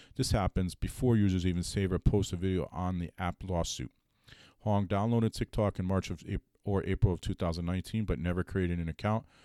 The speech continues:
According to the lawsuit, months later, she discovered TikTok made one for her. She created five or six videos using the app, but never saved or published the videos. Still, TikTok secretly took the videos and her data without her knowledge and sent the information to servers in China, according to the lawsuit.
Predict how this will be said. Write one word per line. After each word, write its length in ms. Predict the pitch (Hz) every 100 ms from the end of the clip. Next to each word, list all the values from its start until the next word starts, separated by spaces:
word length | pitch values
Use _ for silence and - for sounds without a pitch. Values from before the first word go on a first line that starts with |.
| - _ _
According 340 | - 98 90
to 200 | - -
the 80 | 87
lawsuit, 460 | 90 101 98 107 101
months 240 | 92 -
later, 180 | 98 95
she 160 | 90 85
discovered 380 | 82 - 85
TikTok 420 | - 104 - 87 -
made 180 | 90
one 220 | 90 92 87 - -
for 320 | - - 110
her. 220 | 120 147 - _ _ - - -
She 160 | -
created 320 | 104 104 92
five 240 | 87 92 87
or 40 |
six 240 | - 92 -
videos 340 | 95 101 90
using 220 | 95 110
the 120 | 110
app, 200 | 104 107 -
but 140 | -
never 300 | 87 95 92
saved 340 | - 95 92 85
or 60 |
published 440 | - 101 90 - 85
the 80 |
videos. 200 | 85 76
Still, 340 | - - 104 104
TikTok 460 | - - - 90
secretly 400 | - 92 - 98
took 240 | 87 - -
the 80 | 107
videos 400 | 92 87 85 - - - - -
and 160 | 107
her 80 | 113
data 300 | 95 92 87
without 260 | 87 87 101
her 80 | 101
knowledge 340 | 90 82 82
and 140 | -
sent 300 | 87 - 101
the 100 | -
information 480 | 92 85 98 90 -
to 140 | 92 90
servers 340 | - 90 82
in 80 | 82
China, 340 | - 92 87 -
according 320 | - 87 82
to 140 | -
the 60 | 87
lawsuit. 380 | 80 71 -